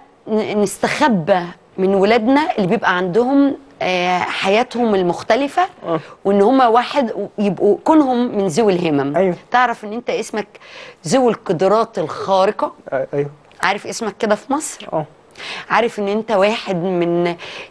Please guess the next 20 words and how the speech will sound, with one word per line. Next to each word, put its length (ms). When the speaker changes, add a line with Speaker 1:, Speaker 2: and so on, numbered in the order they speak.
Speaker 1:
إن 120
الدولة 380
المصرية 640
بتحاول 400
تعمل 400
لهم 200
كتير؟ 580
Speaker 2:
آه، 260
أكيد. 300
Speaker 1:
أكيد. 300
Speaker 2:
يعني 140
Speaker 1:
شايف 360
وضعك 560
النهاردة 520
أفضل 340
من 80
Speaker 2:
آه، 220
Speaker 1:
زمان؟ 380
Speaker 2:
بص، 300
بص، 240